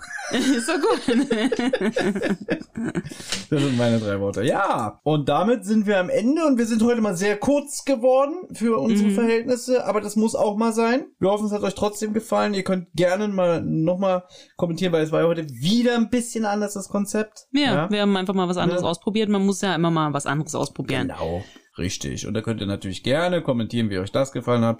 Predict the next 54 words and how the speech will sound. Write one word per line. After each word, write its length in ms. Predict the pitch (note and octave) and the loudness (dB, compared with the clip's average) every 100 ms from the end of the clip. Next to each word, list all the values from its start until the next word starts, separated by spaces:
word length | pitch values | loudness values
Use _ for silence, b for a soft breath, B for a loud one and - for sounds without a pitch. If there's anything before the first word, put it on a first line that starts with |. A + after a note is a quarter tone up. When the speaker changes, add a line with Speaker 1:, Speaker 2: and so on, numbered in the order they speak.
| - | -4
Speaker 2:
Ob 160 | D3 | -2
ihr 60 | C#3 | 0
Speaker 1:
Mhm. 40 | |
Speaker 2:
euch 60 | B2+ | 2
vorstellen 320 | B2+ A#2+ A#2+ | 0 0 -2
könnt, 180 | A2+ A#2 | -2 0
machen 200 | A2+ A#2 | 0 0
wir 40 | A#2 | 0
das 100 | A2 | 0
mal 120 | A2+ | 0
wieder. 220 | D#3 E3 | 2 2
Ich 100 | C#3 | 0
find, 220 | C#3+ C#3 | -2 -2
fand, 180 | A#2 D3 | -2 -2
es 100 | C#3 | 0
war 80 | C#3+ | 0
eine 80 | C#3 | 0
schöne 220 | C#3 C#3 | 2 2
Idee, 220 | C3 D3+ | 2 2
Anna, 200 | D#3 D#3+ | 2 0
mit 120 | D3 C3 | 0 0
dem 120 | B2 | 0
Dreiakter. 760 | B2 C#3+ C#3+ A3+ E3+ D#3+ D#3+ _ | 0 0 0 0 0 0 -4 _
Speaker 1:
Mhm. 100 | F#3+ | -2
Mhm. 60 | A3 | 0
Speaker 2:
Ja. 260 | A3 C4 - _ | 0 -2 -6 _
Schauen 200 | - F3 | 0 2
wir 100 | C3 | 2
mal, 120 | A2+ | 2
wie 60 | A2 | 0
es 60 | |
ankommt. 360 | A2 G2+ F#2 - | -2 -4 -6 -2
Aber 340 | D#3+ E3+ F3+ - _ _ | 0 0 -2 -10 _ _
Speaker 1:
Genau. 240 | G3+ E3 - - - - | -2 -2 -4 -16 -18 -4
Speaker 2:
nachdem 340 | C#3 E3+ F3 | -2 2 2
wir 360 | E3+ D3+ C3 - | 4 2 0 -2
letzte 320 | C3+ E3+ - | -2 -2 -2
Folge 160 | D3 C3 | 0 2
angekündigt 460 | B2 B2+ C3+ C3 C#3 | 2 0 2 2 2
haben, 160 | C#3+ | 0
jetzt 140 | C#3 - | 0 0
kommen 160 | D3 | 0
endlich 340 | D3+ E3 F3 D#3+ | 2 2 2 0
mal 120 | D#3 | 2
wieder 180 | C#3 C3+ | 2 2
Wunschfolgen. 520 | F#3 - C3 B2+ C#3 | 0 0 0 2 2
Und 80 | B2+ | 0
das 120 | A#2 | 0
war 100 | B2 | 2
ja 60 | A#2 | 2
heute 180 | A2+ A2 | 0 0
keine 300 | B2+ D3 D#3+ | 2 2 2
Wunschfolge. 600 | D#3 - C#3+ C#3 C#3+ C#3 B B B - | 0 0 0 2 0 0 B B B -2
Wir 220 | C3 | -2